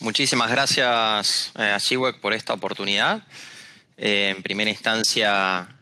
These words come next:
quisiera aprovechar el espacio para, para presentarnos. Eh, como contaba Emerson, soy Federico Bianchi, gerente de ventas para Sudamérica, especializado en el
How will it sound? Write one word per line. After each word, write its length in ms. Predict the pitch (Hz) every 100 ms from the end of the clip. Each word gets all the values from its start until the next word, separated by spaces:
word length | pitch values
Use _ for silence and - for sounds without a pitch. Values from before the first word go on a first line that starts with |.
| _
quisiera 560 | - - 107 101 95 92 _ -
aprovechar 520 | - 101 98 120 113
el 80 | 95
espacio 440 | - 120 - 110
para, 480 | 95 98 92 92 92
para 180 | 95 92
presentarnos. 880 | - - 95 98 131 147 160 - - _ _ - - - _ _ _
Eh, 680 | - 107 98 92 90 90 82 _ -
como 220 | 98 90
contaba 420 | 95 95 101 101
Emerson, 420 | 110 110 - 104
soy 140 | - 95
Federico 340 | 98 95 95
Bianchi, 320 | 101 117 107
gerente 340 | 95 101 95 98
de 20 |
ventas 320 | 101 101 101
para 240 | - 92
Sudamérica, 680 | 90 98 95 123 143 156 160
especializado 680 | 160 - 90 90 90 - 98
en 80 |
el 80 | 95